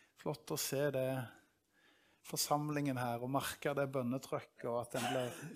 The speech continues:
løftet når den kommer her. Veldig fint, altså. Ja,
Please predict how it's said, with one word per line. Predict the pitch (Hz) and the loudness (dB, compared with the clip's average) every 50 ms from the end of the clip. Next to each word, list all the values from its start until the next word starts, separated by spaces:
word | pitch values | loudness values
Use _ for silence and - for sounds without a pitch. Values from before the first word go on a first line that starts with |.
| 147 170 | 8 8
løftet | 180 - - - - - 190 196 202 | 8 8 6 2 4 8 8 10 10
når | 180 160 | 8 6
den | 147 135 | 6 6
kommer | 143 135 135 139 117 101 | 4 2 2 2 0 -2
her. | 113 110 - 110 | -4 -8 -8 -6
Veldig | 123 143 131 117 127 120 | -6 -6 -6 -6 -10 -12
fint, | - 131 127 120 - - - | -12 -14 -16 -16 -16 -18 -16
altså. | - - - - - - _ _ _ _ _ _ _ _ _ _ _ _ _ _ _ - - - - - - - - - - - - - - _ _ _ _ _ _ _ _ _ - | -12 -12 -12 -14 -16 -20 _ _ _ _ _ _ _ _ _ _ _ _ _ _ _ -10 -10 -10 -10 -14 -20 -20 -20 -20 -20 -20 -20 -20 -20 _ _ _ _ _ _ _ _ _ 4
Ja, | 160 160 190 220 254 277 294 | 10 12 12 12 12 12 12